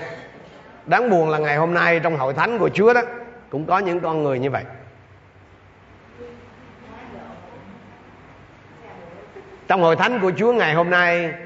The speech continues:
cũng có những con người như vậy. Mục sư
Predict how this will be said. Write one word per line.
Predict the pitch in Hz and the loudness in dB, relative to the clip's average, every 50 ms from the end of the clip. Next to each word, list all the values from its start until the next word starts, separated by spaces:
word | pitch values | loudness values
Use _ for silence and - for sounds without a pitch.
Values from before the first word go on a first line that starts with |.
| - - | -18 -10
cũng | - 147 156 170 | -8 -6 -6 -4
có | 165 175 170 185 | 0 2 2 2
những | 202 196 175 165 160 | 2 0 -2 -2 -2
con | 156 156 156 147 | -2 -2 0 0
người | 139 131 123 120 | -2 -2 -2 -2
như | 123 131 117 | -2 -4 -4
vậy. | 95 - - - - - - - - - - - - - - - - - - - - _ _ - - | -6 -10 -14 -16 -18 -20 -20 -20 -20 -20 -20 -20 -20 -20 -20 -20 -20 -20 -20 -20 -20 _ _ -4 0
Mục | 160 175 - | 2 2 4
sư | - 254 | 4 2